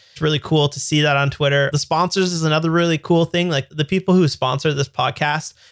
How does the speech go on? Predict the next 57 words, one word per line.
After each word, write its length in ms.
are 380
mostly 540
just 320
web 220
development 460
companies 460
trying 400
to 80
make 280
the 100
lives 460
of 440
us 240
web 180
developers 540
easier, 520
trying 240
to 80
make 240
things 300
like 260
billing 520
<laughs> 160
much 280
easier. 240
And 120
I 40
think 160
that's 200
really 180
cool 240
as 100
well, 260
that 200
we 140
can 400
have 280
an 100
audience 500
and 400
share 380
things. 360
Even, 220
like, 220
like 220
Netlify 500
is 80
a 60
really 180
good 160
example 380
as 80
well. 180
We 80
can 160
share 300
these, 260